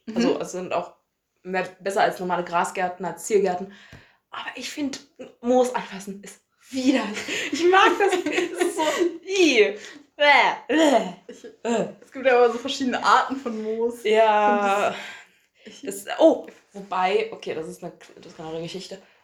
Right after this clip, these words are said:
Speaker 2: Ähm, ich hatte damals für eine Weile, weil meine Eltern beide, ähm, nicht viel Zeit hatten, eine Babysitterin, also mein Bruder und
Speaker 1: Mhm.
Speaker 2: ich. Und, ähm, die hat mit uns dann immer mal wieder Ausflüge in den Wald gemacht, weil die halt tagsüber da war. Ich babysitte ja auch, aber ich mach's me-,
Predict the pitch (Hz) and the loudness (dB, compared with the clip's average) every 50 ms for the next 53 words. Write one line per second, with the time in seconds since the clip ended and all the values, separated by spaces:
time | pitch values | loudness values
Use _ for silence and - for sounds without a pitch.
0 | _ _ - 185 196 202 202 202 202 202 202 196 202 - - - 269 - - 269 | _ _ -2 2 4 4 6 4 4 2 -2 -6 -8 -10 -10 -10 -10 -8 -8 -8
1 | 254 247 233 202 - 202 214 226 247 247 240 240 - - 220 208 208 202 180 170 | -8 -8 -8 -6 -6 -4 -4 -2 -2 -4 -4 -6 -8 -8 -4 -2 -2 -2 -2 -2
2 | 165 147 165 175 196 208 208 208 208 208 202 180 156 151 160 160 110 98 170 - | 0 0 0 0 0 0 0 0 0 0 0 -2 -4 -4 -4 -4 -4 -4 -4 -6
3 | 185 185 180 - 143 151 165 165 170 156 135 - - 165 165 160 160 160 160 165 | -6 -8 -8 -6 -6 -4 -4 -4 -4 -4 -4 -2 -2 -2 -2 -4 -6 -8 -10 -12
4 | 165 - _ _ _ _ 175 175 - - - 160 160 160 - 190 180 185 185 180 | -14 -18 _ _ _ _ -14 -12 -12 -8 -8 -8 -8 -4 -2 -2 -2 -2 -4 -8
5 | - - 175 175 175 170 170 165 165 165 160 156 156 - _ _ - 285 381 330 | -12 -10 -8 -8 -6 -6 -6 -6 -6 -6 -6 -8 -10 -12 _ _ -2 0 0 0
6 | - - 165 - 160 185 220 240 - - 165 160 160 160 180 147 226 190 208 220 | 0 -2 -10 -10 -10 -10 -10 -10 -10 -10 -10 -10 -10 -8 -8 -8 -6 -4 -2 -2
7 | 233 285 - - - - _ _ _ _ _ _ _ _ _ _ _ _ _ _ | 0 -2 -2 -4 -8 -16 _ _ _ _ _ _ _ _ _ _ _ _ _ _
8 | _ _ _ - 196 208 208 214 214 220 220 214 208 - - - 190 190 196 196 | _ _ _ -2 2 4 4 4 2 0 -6 -12 -14 -16 -12 -8 -6 -4 -2 0
9 | 190 190 190 190 190 190 190 190 190 190 185 _ - 226 254 294 294 - 240 233 | 0 0 0 0 -2 -2 -4 -4 -6 -8 -8 _ -12 -8 -8 -8 -6 -4 -4 -6
10 | 233 - - - - - - _ _ _ - 208 208 208 196 202 208 208 190 190 | -6 -6 -12 -18 -20 -20 -20 _ _ _ -10 -8 -6 -4 -4 -4 -2 -2 -2 -2
11 | 196 190 180 175 175 180 165 - - - 233 233 - - 190 175 170 160 156 156 | -2 -2 -2 -2 -2 -2 -4 -4 -4 -6 -6 -6 -6 -6 -4 -4 -4 -4 -4 -4
12 | 160 160 160 170 208 202 - 254 262 269 262 - 185 170 170 156 151 - 175 170 | -2 0 0 0 0 0 -2 -2 -2 -2 -2 -2 -4 -4 -4 -4 -6 -6 -6 -6
13 | 175 175 - - 208 220 214 214 214 214 220 196 - - - 175 170 175 - 180 | -6 -6 -6 -6 -6 -6 -4 -4 -2 -2 -2 -2 -2 -2 -4 -8 -8 -8 -10 -8
14 | 180 175 156 185 226 226 185 165 170 175 175 - 180 175 | -4 -2 -2 -2 -2 -2 -4 -6 -6 -8 -10 -10 -10 -12